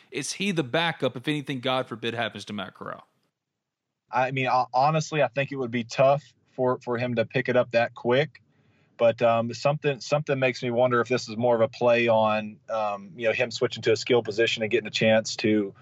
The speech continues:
Speaker 2: do it at the, at, at the S E C level, maybe, maybe trans-, transform it into the N F L, and at the same time maybe playing some quarterback as well in a pinch. But yeah, it, it just seems odd that a guy would transfer in,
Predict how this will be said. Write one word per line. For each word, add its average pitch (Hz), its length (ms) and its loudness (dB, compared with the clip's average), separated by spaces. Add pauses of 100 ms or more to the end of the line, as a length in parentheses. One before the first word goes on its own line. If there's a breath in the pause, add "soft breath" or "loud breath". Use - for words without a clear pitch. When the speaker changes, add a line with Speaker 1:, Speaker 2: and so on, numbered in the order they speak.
(440 soft breath)
Speaker 2:
do 127 220 4
it 120 100 2
at 117 240 2
the, 110 320 0
at, 113 200 2
at 113 160 0
the 117 100 0
S 113 160 0
E 110 60 -6
C 117 200 -4
level, 113 320 4
maybe, 110 400 0
maybe 113 200 -10
trans-, 110 360 -4 (140)
transform 117 420 0
it 110 40 2
into 104 140 -2
the 110 60 -2
N 113 80 2
F 110 100 -2
L, 117 140 6
and 123 120 0
at 120 120 2
the - 60 -10
same 110 200 -2
time 110 220 -2
maybe 110 200 -2
playing 107 260 -2
some - 120 -16
quarterback 101 540 -2 (520 soft breath)
as 87 140 -8
well 113 220 6
in 104 80 -2
a 92 60 -8
pinch. 123 400 -4
But 107 260 2
yeah, 120 200 4
it, 113 180 0
it 123 180 -2
just 113 200 -8
seems 117 200 -2
odd 113 220 4
that 107 80 0
a 104 60 -2
guy 107 220 4
would 104 140 -6
transfer 107 520 -4
in, 104 380 -4